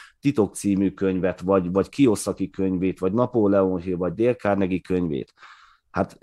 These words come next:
a gondolatok szabják meg azt, hogy mi, hogy me-, merre tartunk. És, és hihetetlen, hogy, hogy emberek, igen, hogy hogy élik le ezeket a, ö, hogy élik az életüket. És akkor a házasságra is kité-, kitérve, ö, miért voltak nekünk, ö,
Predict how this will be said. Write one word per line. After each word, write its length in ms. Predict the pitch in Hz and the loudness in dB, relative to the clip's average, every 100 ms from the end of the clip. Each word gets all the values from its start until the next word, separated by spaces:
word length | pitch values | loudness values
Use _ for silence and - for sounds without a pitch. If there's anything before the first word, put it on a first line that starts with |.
| - | -12
a 200 | - 123 | 0 0
gondolatok 580 | 143 160 113 104 107 104 | 4 4 6 6 4 -2
szabják 400 | - 107 95 92 | 0 2 2 0
meg 160 | 95 | 0
azt, 180 | 98 - | 0 0
hogy 100 | 98 | -4
mi, 160 | 101 80 | -2 -2
hogy 280 | 95 95 85 | -2 -2 -2
me-, 280 | 110 113 | 0 2
merre 360 | 104 117 104 95 | 4 4 4 2
tartunk. 680 | - 95 87 - 64 - _ _ _ _ _ _ _ | 2 0 0 -4 -12 -12 _ _ _ _ _ _ _
És, 200 | - - | -8 -8
és 300 | - - 123 | -8 -10 -2
hihetetlen, 720 | 160 147 113 113 104 113 113 107 | 2 6 6 4 4 4 4 2
hogy, 220 | 104 98 | 0 0
hogy 280 | 101 110 107 | 0 2 2
emberek, 580 | - 120 113 107 113 | 2 2 2 0 0
igen, 320 | 127 98 95 95 | -2 0 2 2
hogy 180 | 107 | -2
hogy 180 | 135 113 | -2 0
élik 300 | 101 101 98 | 2 2 2
le 80 | 104 | 6
ezeket 500 | 98 95 101 95 - | 6 6 2 -2 2
a, 220 | 101 98 - - - _ | 4 4 2 -18 -20 _
ö, 640 | 87 98 101 104 101 101 80 101 | 2 6 8 8 6 4 0 -4
hogy 120 | 113 | -2
élik 240 | 104 101 | 0 0
az 120 | 104 | 0
életüket. 640 | 120 104 87 73 - 58 _ - | 2 2 0 -4 -12 -14 _ -8
És 160 | 107 | -2
akkor 180 | 156 156 | 2 2
a 40 | |
házasságra 640 | 143 113 98 104 117 104 107 | 4 4 4 2 2 2 0
is 120 | - | -2
kité-, 460 | - 107 110 104 - | -6 -2 0 0 -4
kitérve, 580 | 120 113 110 110 117 - - - - | -8 0 0 2 0 0 -18 -20 0
ö, 380 | 117 123 123 | 6 8 8
miért 300 | 123 156 156 | 6 4 4
voltak 280 | 139 135 127 | 2 0 -2
nekünk, 420 | 131 127 131 120 | -6 -2 -2 0
ö, 460 | 120 123 127 127 | 2 4 6 6